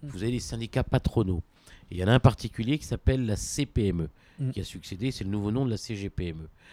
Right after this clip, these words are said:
Speaker 1: Et eux, en particulier, se battent pour, euh, justement, pour l'ancrage local et pour le développement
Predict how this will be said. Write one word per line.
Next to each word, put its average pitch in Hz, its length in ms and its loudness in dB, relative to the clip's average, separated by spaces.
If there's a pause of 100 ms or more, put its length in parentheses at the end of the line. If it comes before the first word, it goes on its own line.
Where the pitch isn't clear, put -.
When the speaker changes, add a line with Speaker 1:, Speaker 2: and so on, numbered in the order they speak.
(200)
Speaker 1:
Et 92 80 12
eux, 139 180 12
en 127 80 6
particulier, 107 680 -2
se - 160 -4
battent 117 420 -4
pour, 104 340 -2
euh, 80 220 -6
justement, 101 540 -6 (100)
pour 104 120 4
l'ancrage 98 440 -6
local 98 500 -6 (460)
et 98 100 -10
pour 113 240 -10
le 101 140 -8
développement 107 720 -6